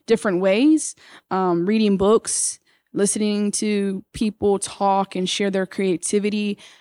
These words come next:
I was just at an open mic night, um, poet-, shout out, shout out Poetry Unplugged. I went over there, uh, to their event, uh, last week, and I was motivated to go home and write a poem. I haven't written a poem in probably eight months or so.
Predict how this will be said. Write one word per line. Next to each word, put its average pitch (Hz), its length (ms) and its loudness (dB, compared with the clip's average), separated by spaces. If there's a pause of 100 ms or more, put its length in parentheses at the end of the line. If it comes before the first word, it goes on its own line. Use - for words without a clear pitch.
I 208 100 2
was 214 140 6
just 196 200 2
at 180 120 2
an 180 180 2
open 196 320 0
mic 185 240 0
night, 185 440 0
um, 175 300 0
poet-, 208 400 2
shout 190 220 0
out, - 120 -6
shout 214 180 2
out 202 160 2
Poetry 202 400 0
Unplugged. 196 500 2
I 185 100 2
went 190 160 0
over 196 200 2
there, 190 340 4 (380)
uh, 185 260 0
to 202 140 -2
their 202 120 2
event, 196 340 -2
uh, 185 60 -2 (380)
last 185 360 0
week, 214 440 -4
and 196 460 -2 (360)
I 202 120 2
was 226 240 6
motivated 202 720 4
to 190 80 0
go 196 180 4
home 202 260 6
and 180 280 0
write 190 180 4
a 190 60 4
poem. 233 340 0
I 175 60 -2
haven't 202 200 0
written 196 220 0
a 180 40 0
poem 196 280 0
in 190 100 -2
probably 185 560 0
eight - 220 0
months 202 340 0
or 180 80 -2
so. 170 380 0